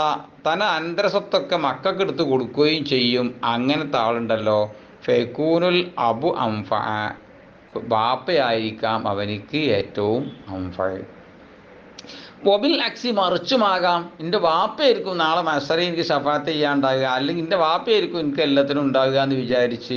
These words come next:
മ-, അനന്തര സ്വത്തൊക്കെ വാപ്പാക്ക് കൊടുക്കാൻ വിചാരിച്ചിട്ട് കാര്യമില്ല. മകനാണ് ഈ കാര്യം അംഫാഴ്, മക്കളാണ് ഈ കാര്യം അംഫാഴ് എന്ന് വിചാരിച്ചിട്ട് കാര്യമില്ല. ചില ബാപ്പയാണ് ഈ കാര്യം അംഫാഴ്,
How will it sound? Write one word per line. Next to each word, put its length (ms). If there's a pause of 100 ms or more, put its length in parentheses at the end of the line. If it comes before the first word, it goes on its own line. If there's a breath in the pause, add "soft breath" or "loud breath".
മ-, 80
അനന്തര 420
സ്വത്തൊക്കെ 400
വാപ്പാക്ക് 460
കൊടുക്കാൻ 400
വിചാരിച്ചിട്ട് 680
കാര്യമില്ല. 720 (340 loud breath)
മകനാണ് 420
ഈ 160
കാര്യം 200
അംഫാഴ്, 420 (420 loud breath)
മക്കളാണ് 500
ഈ 40
കാര്യം 240
അംഫാഴ് 280
എന്ന് 140
വിചാരിച്ചിട്ട് 340
കാര്യമില്ല. 380
ചില 120
ബാപ്പയാണ് 480
ഈ 100
കാര്യം 160
അംഫാഴ്, 480